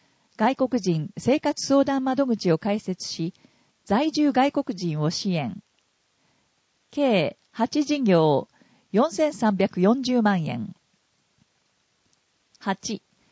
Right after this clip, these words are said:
市政運営の新ステージ。第六次福島市総合計画の策定、一千二百二十七万円。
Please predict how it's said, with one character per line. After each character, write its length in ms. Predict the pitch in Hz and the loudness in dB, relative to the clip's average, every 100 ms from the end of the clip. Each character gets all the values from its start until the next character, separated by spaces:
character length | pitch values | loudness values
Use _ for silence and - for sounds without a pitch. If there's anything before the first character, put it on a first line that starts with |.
| _ _ _ | _ _ _
市 180 | - 214 | -6 -6
政 580 | - 339 339 339 330 277 | 0 2 2 0 -4 0
運 100 | 208 | 2
営 100 | 180 | 2
の 140 | 165 | 0
新 320 | - 233 254 | -2 -4 -4
ス 140 | 233 - | -6 0
テ 240 | 214 165 | 2 2
ー 20 | |
ジ。 220 | 139 - _ _ _ _ _ _ _ _ _ - | -2 -10 _ _ _ _ _ _ _ _ _ -2
第 240 | 233 330 | 0 2
六 280 | 240 226 240 | 2 0 -2
次 220 | 175 165 _ | 0 -4 _
福 220 | - - 349 | -8 -4 -4
島 240 | 320 311 | -4 -6
市 160 | 311 208 | -4 2
総 240 | 247 311 | 4 4
合 180 | 311 302 | 2 2
計 200 | 294 285 | 0 0
画 260 | 190 - | 0 -2
の 140 | 170 170 | -2 -2
策 260 | 180 180 | -2 -6
定、 480 | - 226 202 170 - _ _ _ _ | -6 -2 0 0 -2 _ _ _ _
一 120 | 208 | -8
千 280 | 196 349 330 | -4 -2 -2
二 100 | 285 | -4
百 220 | 262 214 | -4 -2
二 160 | 208 285 | -2 -2
十 220 | 214 170 | 0 0
七 260 | 160 185 196 | 2 0 2
万 240 | 190 185 | 0 0
円。 320 | 165 151 147 | -2 -4 -8